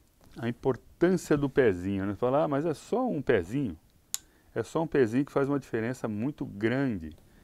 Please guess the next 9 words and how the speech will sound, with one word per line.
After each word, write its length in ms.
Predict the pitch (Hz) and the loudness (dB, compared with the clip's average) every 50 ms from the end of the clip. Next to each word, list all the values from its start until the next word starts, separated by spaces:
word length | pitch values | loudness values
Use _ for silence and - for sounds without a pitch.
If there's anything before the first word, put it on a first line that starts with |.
| - _ _ | -20 _ _
porque 200 | - 120 - - | -10 -8 0 0
o 40 | 135 | 4
laptop 440 | 135 127 120 - - 123 120 - - | 4 4 2 2 2 0 0 0 -2
tem 120 | - 147 143 | -6 -6 -6
que 60 | - | -6
ficar 520 | - - - - - 110 104 104 113 113 _ _ _ _ _ _ _ _ _ _ - | -10 -12 -10 -4 0 2 2 2 0 -2 _ _ _ _ _ _ _ _ _ _ -10
numa 300 | 110 107 113 120 127 127 | -6 -4 -2 -2 -2 -2
determinada 580 | 120 120 117 - 120 98 95 92 90 92 95 117 | -2 -4 -2 -2 -4 -2 -2 -2 -2 -2 0 0
altura 500 | 127 123 _ - 113 117 127 147 175 | -2 -2 _ -4 -2 0 0 0 -2